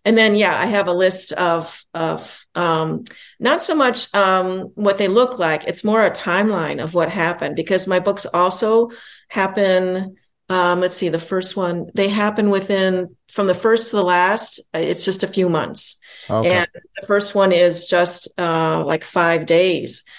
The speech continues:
Speaker 1: So I really have to keep track what happened when and where people were and all of that. And so my timeline is, is just, you know, very, it's very, each chapter, what's going on, just short, but,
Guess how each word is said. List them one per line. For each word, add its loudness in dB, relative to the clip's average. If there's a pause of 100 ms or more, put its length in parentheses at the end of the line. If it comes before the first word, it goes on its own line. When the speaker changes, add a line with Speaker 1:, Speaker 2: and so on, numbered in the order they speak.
(180)
Speaker 1:
So 6
I 2
really 4
have -2
to -6
keep -2
track 0
what 2
happened -2
when 2
and -2
where 4
people -6
were 2
and 0
all -2
of -2
that. 0
And -4
so 2
my 0 (340)
timeline 2
is, -4 (120)
is -8 (340)
just, -4 (200)
you 0
know, -4
very, 2 (100)
it's -4
very, 4
each 0
chapter, 0
what's 0
going 0
on, -2
just -4
short, 4
but, -2